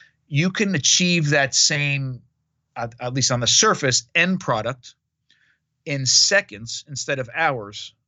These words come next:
by changing that P H through the introduction of something acidic. Vinegar, lactic acid, uh, citric acid, a number of different things can do it. So instead of waiting eight hours and having those chemical, uh,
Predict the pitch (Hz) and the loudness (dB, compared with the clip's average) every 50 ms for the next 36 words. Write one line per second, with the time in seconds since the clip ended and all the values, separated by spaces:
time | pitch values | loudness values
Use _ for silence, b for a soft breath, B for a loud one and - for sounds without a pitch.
0 | _ _ _ _ 123 - 143 131 127 127 120 120 117 117 113 - _ - - - | _ _ _ _ -10 -4 -2 0 0 0 0 0 -2 -4 -8 -12 _ -12 -8 -4
1 | 147 151 151 135 147 151 143 139 127 - - 143 127 123 120 123 117 - - - | -4 -4 -2 -4 -4 -4 -4 -4 -4 -4 -4 -4 -2 -2 -2 -2 -2 -4 -4 -6
2 | - - 131 131 127 117 117 120 113 139 135 131 - 135 123 120 113 113 - - | -6 -6 -4 -2 -2 -2 -2 -4 -4 -4 -4 -2 -2 0 0 0 -2 -2 -4 -6
3 | 117 110 113 113 - - 113 - - 120 113 - 113 104 98 - - - 117 92 | -6 -6 -8 -10 -10 -6 -4 -2 -2 -2 -2 -4 -4 -2 0 0 0 0 0 -4
4 | 82 - - - b b b b b b b _ _ - - 131 127 131 120 123 | -6 -14 -20 -20 b b b b b b b _ _ -4 0 2 2 2 4 2
5 | 123 123 120 117 120 120 120 117 117 - 131 - - 113 110 110 - - 117 110 | 2 2 0 0 0 0 0 0 0 -4 -8 -6 -4 -4 -2 -2 -2 -2 -2 -4
6 | 107 101 - - _ - 104 95 92 85 - - - 123 - 117 98 113 104 101 | -6 -8 -12 -16 _ -14 -12 -10 -6 0 0 2 2 2 0 -4 -4 -2 -2 0
7 | 95 - 113 107 98 92 - 117 117 123 120 120 117 110 - - 113 98 107 104 | 0 -2 -2 -4 -6 -6 -4 -2 0 0 2 2 0 0 0 -2 -4 -4 -4 -4
8 | 101 - - - 95 95 101 104 95 87 - _ B B B B B B B B | -2 -4 -2 -2 -2 0 0 0 -2 -2 -6 _ B B B B B B B B
9 | - - - 127 123 120 117 139 131 123 - - - 180 202 214 190 143 135 139 | -2 0 2 2 2 0 -2 -2 0 2 2 4 4 2 2 2 2 0 0 0
10 | 151 160 160 151 143 135 131 - - 143 147 147 143 123 127 131 131 127 120 120 | 0 0 2 0 -2 -4 -6 -8 -4 -2 -2 -2 -2 -2 -2 0 0 -2 -4 -6
11 | 110 113 110 117 120 117 127 123 117 113 113 - - - 135 135 131 123 131 127 | -8 -10 -8 -6 -6 -6 -6 -8 -10 -10 -10 -10 -8 -8 -8 -6 -6 -6 -6 -6
12 | 123 120 120 - - - 120 110 101 98 87 | -6 -8 -10 -12 -16 -14 -12 -12 -12 -12 -14